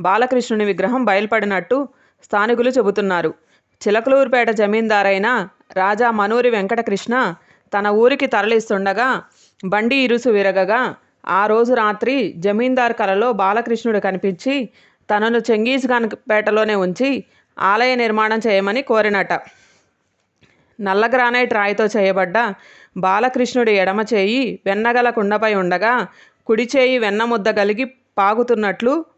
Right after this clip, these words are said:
ఒక వేదికపై చెక్కబడి ఉన్నది. ఇక్కడికి దగ్గరలో కొండవీడు కోటను రాష్ట్ర ప్రభుత్వం రక్షిత కట్టడంగా గుర్తించింది. ఇలాంటి సుందర రూపమైన కృష్ణుడి రూపం మనకెక్కడా దర్శనమివ్వదు. తప్పకుండా చూడవలసిన క్షేత్రం.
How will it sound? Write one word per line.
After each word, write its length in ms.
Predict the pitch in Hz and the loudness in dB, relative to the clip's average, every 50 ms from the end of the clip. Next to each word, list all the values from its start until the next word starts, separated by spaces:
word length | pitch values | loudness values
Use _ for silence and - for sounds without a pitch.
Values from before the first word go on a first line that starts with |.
| - 190 | -8 -4
ఒక 80 | 196 208 202 196 | -2 0 2 2
వేదికపై 480 | 202 214 214 247 233 233 233 220 240 254 247 254 | 2 2 2 2 0 0 0 0 0 0 0 -2
చెక్కబడి 400 | 202 - 240 220 233 226 220 214 202 | -2 0 0 0 2 2 2 0 0
ఉన్నది. 260 | 185 185 185 170 165 160 - _ _ _ _ _ _ - | 0 0 -2 -2 -4 -4 -8 _ _ _ _ _ _ -8
ఇక్కడికి 400 | 190 185 - 240 226 220 233 214 196 | -6 -4 -2 -2 0 0 0 0 0
దగ్గరలో 500 | 202 190 180 233 240 233 226 220 233 254 254 214 170 165 - _ _ _ - - - | -2 0 0 0 0 2 2 2 2 2 0 0 -4 -8 -16 _ _ _ -10 -4 -4
కొండవీడు 480 | 202 208 226 247 254 269 262 254 240 - 226 | -2 0 0 2 2 4 2 2 2 2 0
కోటను 320 | 214 208 214 214 220 233 208 185 | 2 2 2 0 0 2 2 2
రాష్ట్ర 280 | 185 196 214 - 247 220 226 | 2 0 0 -2 -2 0 0
ప్రభుత్వం 420 | 220 196 196 190 - 233 247 262 247 254 _ _ _ _ _ _ - | 2 2 0 -2 0 -2 -2 -2 -4 -6 _ _ _ _ _ _ -4
రక్షిత 420 | 175 180 190 190 - - 277 254 294 277 254 | -2 -2 -2 -2 -2 -2 0 0 0 0 0
కట్టడంగా 460 | 214 214 226 214 208 202 202 233 254 220 | -2 -2 -2 -2 0 0 0 0 0 0
గుర్తించింది. 600 | 220 202 - 226 214 208 196 233 202 185 175 170 - - _ _ _ _ _ _ - | 0 0 0 0 0 2 0 0 0 0 0 -2 -4 -6 _ _ _ _ _ _ -6
ఇలాంటి 420 | 202 196 214 220 226 233 220 233 220 220 | -4 -2 0 0 0 0 0 0 0 0
సుందర 300 | 220 208 214 220 254 254 254 240 226 | -2 -2 0 0 2 2 2 2 2
రూపమైన 480 | 226 220 240 226 208 208 202 202 202 233 262 240 190 - _ _ _ _ _ - | 0 0 0 -2 0 0 -2 0 0 0 0 -2 -4 -8 _ _ _ _ _ -6
కృష్ణుడి 440 | 190 208 196 - 254 262 262 254 226 226 | -4 -4 -2 -2 0 2 2 4 4 4
రూపం 220 | 214 220 240 233 220 | 2 2 0 -2 0
మనకెక్కడా 480 | 202 196 190 208 190 185 - 226 247 254 | -2 -2 -2 -2 -4 -2 -2 0 0 0
దర్శనమివ్వదు. 760 | 214 208 285 - 233 220 214 208 202 190 185 175 160 160 - - _ _ _ _ _ _ _ _ - | 0 0 0 0 -2 0 0 0 0 0 0 0 -2 -2 -4 -8 _ _ _ _ _ _ _ _ -2
తప్పకుండా 580 | 202 190 - - 262 254 269 247 233 240 247 254 254 254 | -2 -2 0 0 0 0 0 0 0 0 0 0 0 0
చూడవలసిన 560 | 214 214 214 220 214 208 202 - 233 214 233 262 262 - _ _ - | 2 2 2 2 0 0 -2 -2 -2 -2 -2 -2 -4 -6 _ _ -4
క్షేత్రం. 420 | - 220 202 190 196 208 190 175 | -2 0 0 0 -2 -4 -6 -6